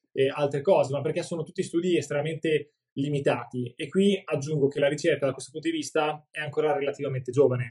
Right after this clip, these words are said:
cioè noi secondo me dobbiamo aspettare ancora generazioni dove bambini realmente s-, su larga scala sono nati vegani,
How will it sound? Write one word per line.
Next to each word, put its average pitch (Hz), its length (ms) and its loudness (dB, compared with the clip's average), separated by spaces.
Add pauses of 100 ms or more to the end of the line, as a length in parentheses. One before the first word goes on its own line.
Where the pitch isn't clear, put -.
cioè 131 140 -4
noi 147 120 0
secondo 147 260 -2
me 151 60 -2
dobbiamo 139 200 -2
aspettare 139 380 -4
ancora 135 420 0 (420)
generazioni 160 1120 4
dove 143 500 4
bambini 151 600 0
realmente 147 680 0
s-, - 160 -10
su - 260 -8
larga 156 340 2
scala 156 640 0
sono 139 560 -2 (300)
nati 151 580 -2
vegani, 156 840 0